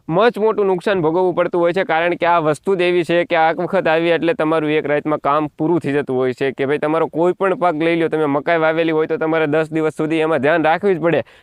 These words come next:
જો એક દિવસ ગયા તો તમારે ઊભા હવારમાં છે તે સા દેખાતા હોય, જેવા તમે વાવ્યા પહેલાં હોય એવા દેખાડતા હોય. એટલે આ ભૂંડની તો તમને બધાને ખબર હશે, મારે વધારે કહેવાની જરૂર નથી, પણ એને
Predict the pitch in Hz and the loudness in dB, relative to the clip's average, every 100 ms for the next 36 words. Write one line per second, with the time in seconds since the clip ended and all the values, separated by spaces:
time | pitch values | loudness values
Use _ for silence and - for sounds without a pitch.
0 | - 165 196 190 202 202 175 190 190 175 | -4 0 2 2 2 0 0 0 0 0
1 | 175 170 160 151 165 160 165 165 151 156 | 0 2 2 2 2 2 0 0 0 -2
2 | 151 147 147 139 143 156 143 135 135 127 | -2 0 0 2 0 -2 -2 0 0 0
3 | 135 135 139 135 147 - - _ - 117 | 0 0 0 0 -2 -4 -16 _ -6 0
4 | 151 208 196 175 170 147 147 139 143 131 | 2 2 2 2 2 2 2 2 2 0
5 | 139 151 120 131 135 - 143 143 127 139 | -2 -4 -2 0 0 -2 0 0 0 -2
6 | 165 165 165 156 151 151 143 151 151 - | 0 0 -2 -2 -2 -2 0 -2 -2 -4
7 | 139 143 165 139 139 127 127 139 131 139 | -2 -2 -2 -2 0 0 0 -2 0 -2
8 | 143 139 135 151 156 170 190 196 190 | 0 -2 -2 -2 -2 -2 0 0 0